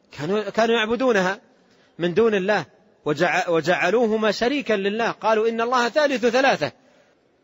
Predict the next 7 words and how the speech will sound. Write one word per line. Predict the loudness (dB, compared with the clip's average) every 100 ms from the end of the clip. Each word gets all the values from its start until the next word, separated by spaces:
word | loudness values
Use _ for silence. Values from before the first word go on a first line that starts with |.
| _
جعلوهم | 0 2 2 2
ثلاثة | 0 2 2 0 -6 -12 _ _ _ _
المستحقين | -4 -2 -2 -4 -2 0 0
للعبادة، | 0 -2 0 0 0 0 0
الله | 0 2 0 -2 -10 _ _ -4
ومريم | 0 2 2 2 2
وعيسى، | 0 0 -2 -4